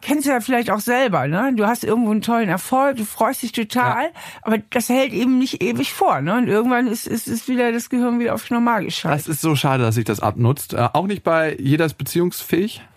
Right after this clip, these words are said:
Speaker 1: Bei Jeder ist beziehungsfähig.
Speaker 2: Hat sich das da auch schon abgenutzt, der Bestseller-Status?
Speaker 1: Ja, ja, ja, klar.
Speaker 2: Vielleicht jetzt, äh, okay.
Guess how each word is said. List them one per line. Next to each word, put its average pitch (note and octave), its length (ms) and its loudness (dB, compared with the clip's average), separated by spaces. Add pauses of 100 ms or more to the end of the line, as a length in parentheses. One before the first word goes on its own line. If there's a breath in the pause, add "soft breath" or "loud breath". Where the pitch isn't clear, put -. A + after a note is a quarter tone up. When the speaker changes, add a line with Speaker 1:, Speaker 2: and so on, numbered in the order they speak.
(400 soft breath)
Speaker 1:
Bei A3 100 2
Jeder A3+ 260 2
ist A#3+ 140 -4
beziehungsfähig. A#3+ 800 -2
Speaker 2:
Hat D3 140 0
sich D#3 100 -2
das D3+ 160 -2
da D3 80 2
auch D3 100 0
schon C#3 140 -2
abgenutzt, A#2 560 0 (100)
der A#2+ 160 2
Bestseller-Status? A#2 1000 0 (120)
Speaker 1:
Ja, D#3+ 420 2 (120)
ja, F#3 140 0
ja, F3 340 0
klar. F#3 360 -4
Speaker 2:
Vielleicht B2 240 0
jetzt, B2+ 200 0
äh, A#2+ 200 0
okay. G#2+ 300 2